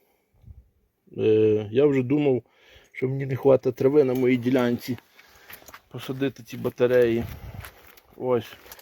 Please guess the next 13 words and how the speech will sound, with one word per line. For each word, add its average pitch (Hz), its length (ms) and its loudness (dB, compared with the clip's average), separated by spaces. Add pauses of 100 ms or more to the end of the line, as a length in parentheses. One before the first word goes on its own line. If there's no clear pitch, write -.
(920)
що 143 180 -2
скажу. 127 460 -2 (540)
В - 40 -20
принципі, 156 520 2
стандартна 143 760 0
ця 135 300 2 (520)
жилка, 135 580 0 (600)
е, 113 580 2 (600)
тоненька. 127 720 -2 (1120)
Зараз 107 340 -2
я 107 100 -2
заміряю 101 720 -2
її. 98 420 -8